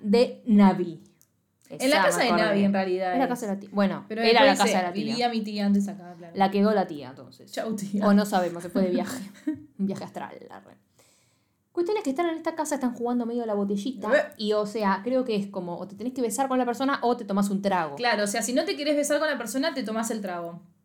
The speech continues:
Speaker 1: Entonces tocan,
Speaker 2: Uf.
Speaker 1: obviamente, Sol Ji-Wan. Y Ji-Wan se le acerca como diciendo, "Dale, Sol, vamos a darnos un
Speaker 2: Besito,
Speaker 1: beso".
Speaker 2: besito, le dice,
Speaker 1: Mamá.
Speaker 2: sí, sí.
Speaker 1: Y Ji-Wan, toque,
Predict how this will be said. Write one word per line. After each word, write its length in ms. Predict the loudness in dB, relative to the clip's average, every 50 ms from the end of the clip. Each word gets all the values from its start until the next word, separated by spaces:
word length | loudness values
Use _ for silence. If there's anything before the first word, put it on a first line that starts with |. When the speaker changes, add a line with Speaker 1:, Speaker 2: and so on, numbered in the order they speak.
| _ _ _ _ _ _ -12
Speaker 1:
Entonces 300 | -8 -4 -2 0 0 0 -2 0
tocan, 260 | -2 0 0 2 2
Speaker 2:
Uf. 60 | 2
Speaker 1:
obviamente, 420 | 2 2 2 2 2 2 0 0 -2
Sol 200 | 0 0 0 2
Ji-Wan. 280 | 2 0 -2 -4 -8 -14 -20 -20 -20 _ _ _ _ _ _ _ _ _ _ _ _ -2
Y 340 | 0 2 2 0 -2 -6 -14 -12
Ji-Wan 500 | -8 -2 0 2 4 4 4 4 2 0
se 100 | 0 2
le 60 | 2
acerca 260 | 2 2 2 2 2
como 120 | 2 0 0
diciendo, 220 | -2 0 0 0
"Dale, 400 | 2 2 2 2 0 -2 -6 -6
Sol, 300 | -2 2 2 4 4 4
vamos 220 | 4 4 4 6 6
a 40 |
darnos 220 | 6 6 4 4 6
un 60 | 6
Speaker 2:
Besito, 260 | 8 8 6 6 6
Speaker 1:
beso". 80 | 6 6 4 2
Speaker 2:
besito, 120 | 0 -4 -4
le 100 | -2 -2
dice, 220 | 0 0 0 0
Speaker 1:
Mamá. 380 | 0 -2 -2 -2 0 0 0 0
Speaker 2:
sí, 80 | 0
sí. 460 | -2 -2 -2 -2 -4 -4 -6 -10 -14 -10
Speaker 1:
Y 100 | -6 -4 -4
Ji-Wan, 420 | -2 0 2 4 4 4 4 2 0 -4 -12 -12 _ 4
toque, 720 | 8 8 8 8 6 2 -4 -4 -4 -4 -6 -8 -16 _